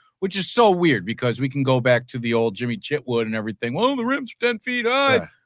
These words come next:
Speaker 1: Court's the same length." But for some reason, the different atmosphere for them, they just can't shoot because last year I was convinced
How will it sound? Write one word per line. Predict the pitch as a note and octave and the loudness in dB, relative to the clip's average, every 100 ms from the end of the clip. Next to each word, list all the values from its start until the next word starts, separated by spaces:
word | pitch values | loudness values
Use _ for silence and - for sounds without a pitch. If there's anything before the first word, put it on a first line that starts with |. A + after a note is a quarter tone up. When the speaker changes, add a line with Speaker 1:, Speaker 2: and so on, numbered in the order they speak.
| - | 2
Speaker 1:
Court's | A3+ C4+ - | 4 4 0
the | |
same | G3 B3+ B3+ | 0 2 2
length." | B3+ C#4+ C4 A#3+ - - _ _ - | 4 4 4 -2 -14 -20 _ _ -12
But | B2 | -12
for | A#2 | -10
some | - D3 D#3+ G3 | -2 4 4 4
reason, | A3+ C4 A3 E3+ C3+ B2+ - | 4 2 2 0 0 -2 -6
the | A#2+ | -8
different | G2+ B2 F3 - A#3 B2+ | -6 -2 -2 2 0 2
atmosphere | F#3 - B2+ - - G#2 | -2 -2 -4 -6 -6 -6
for | F#2 G2 | -6 -6
them, | F2+ E2+ F2 - _ _ - | -4 -4 -8 -12 _ _ -10
they | |
just | A2 D#3+ - | -6 -6 -4
can't | E3 A#2+ | -4 -4
shoot | - C#4 D#4 | -4 -4 -4
because | B2+ C#3+ B2+ B2+ _ _ _ | -4 -2 -4 -6 _ _ _
last | D3+ F#3+ A3+ A3 - | 0 4 4 0 -2
year | G#3+ G#3+ | 0 2
I | F3 F#3+ | 2 4
was | F#3 F3 | 2 -2
convinced | E3 E3+ | -6 -6